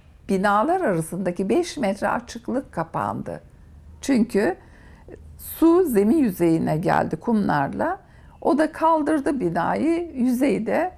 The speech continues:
öbür binaya doğru kaydırdı. Bitiştiler binalar. Onun için bu tür şeyler yapı-, oluyor. Bir de, e, kirli zeminler, sitli zeminler,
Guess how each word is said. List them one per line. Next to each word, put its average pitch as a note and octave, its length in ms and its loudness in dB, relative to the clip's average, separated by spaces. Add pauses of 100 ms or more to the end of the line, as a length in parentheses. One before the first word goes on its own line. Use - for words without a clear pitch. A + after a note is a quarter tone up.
(240)
öbür C#4 320 2
binaya F3+ 520 0
doğru E3+ 320 0
kaydırdı. F#3+ 680 -2
Bitiştiler D#4 760 -2
binalar. - 540 -6 (360)
Onun F#4 220 2
için D4+ 300 -2
bu F4+ 120 2
tür A3 140 -4
şeyler D3+ 500 0
yapı-, - 480 -8 (160)
oluyor. E3 540 0 (400)
Bir F#4+ 120 4
de, F#4 140 2 (640)
e, C4+ 440 0
kirli E4 380 4
zeminler, F#3+ 720 -2
sitli C4+ 520 -2
zeminler, F3+ 680 -2